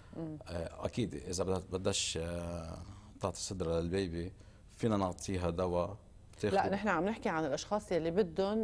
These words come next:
Speaker 1: آه، يصير في عندهم حمل.
Speaker 2: مم.
Speaker 1: عم يلجأوا لأساليب منع الحمل بالحبوب لحتى ينظموا الدورة الشهرية.
Speaker 2: أكيد.
Speaker 1: وبيساعد على الحمل.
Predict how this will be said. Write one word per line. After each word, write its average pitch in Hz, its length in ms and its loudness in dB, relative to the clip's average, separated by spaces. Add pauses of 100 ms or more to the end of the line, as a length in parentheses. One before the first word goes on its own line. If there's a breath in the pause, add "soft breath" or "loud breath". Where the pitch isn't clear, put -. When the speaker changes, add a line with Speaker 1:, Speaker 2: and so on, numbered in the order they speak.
(120)
Speaker 1:
آه، 156 400 2
يصير 170 300 2
في 202 120 -6
عندهم 175 320 2
حمل. 165 440 0 (120)
Speaker 2:
مم. 92 160 -2 (400 loud breath)
Speaker 1:
عم 208 200 4
يلجأوا 214 360 6
لأساليب 180 560 4
منع 185 240 2
الحمل 175 340 0
بالحبوب 196 760 2
لحتى 180 380 2
ينظموا 196 340 4
الدورة 170 280 4
الشهرية. 165 480 -4
Speaker 2:
أكيد. 160 460 0
Speaker 1:
وبيساعد 190 640 6
على 147 180 4
الحمل. 160 460 -2